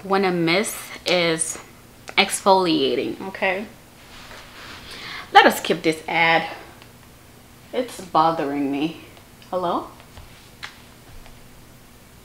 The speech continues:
Okay, there we go. So, yeah, exfoliating. And so in line with that, I actually now have <laughs> three scrubs. Scrub, scrub, scrubs. Love my scrubs.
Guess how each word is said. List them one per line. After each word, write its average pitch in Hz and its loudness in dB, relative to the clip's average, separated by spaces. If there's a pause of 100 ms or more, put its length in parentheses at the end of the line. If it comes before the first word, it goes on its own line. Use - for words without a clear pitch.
(120)
Okay, 208 -2
there 269 2
we 240 8
go. 165 0 (920)
So, 208 10 (120)
yeah, 240 6 (160)
exfoliating. 233 6
And 220 4
so 247 8
in 247 6
line 220 8
with 208 4
that, 190 8
I 196 4 (140)
actually 220 -2
now 190 4
have 196 4
<laughs> 240 0 (1080)
three 269 10
scrubs. 320 8
Scrub, 262 6
scrub, 233 4
scrubs. 202 4 (220)
Love 220 6
my 196 4
scrubs. 185 4